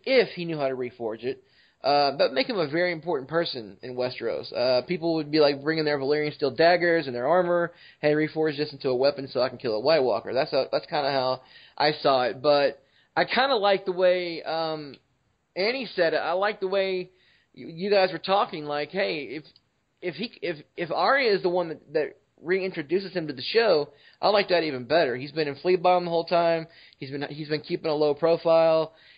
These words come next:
He's been kinda watching the events unfold. He knows what's happened with the Lannisters.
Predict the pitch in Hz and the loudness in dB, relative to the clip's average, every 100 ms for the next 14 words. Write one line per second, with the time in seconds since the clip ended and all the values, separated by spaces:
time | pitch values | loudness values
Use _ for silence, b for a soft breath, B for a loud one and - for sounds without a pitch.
0 | b 170 160 165 196 175 165 165 170 175 | b -6 -6 -2 0 0 2 2 2 -4
1 | 160 156 151 165 160 160 156 160 156 165 | -4 -4 -2 -4 -2 -4 -2 2 2 2
2 | 151 151 151 156 147 143 151 151 143 127 | -2 -4 -2 -2 -4 -2 -2 -2 -8 -8
3 | 135 160 160 160 160 160 | -6 -6 -6 -6 -6 -6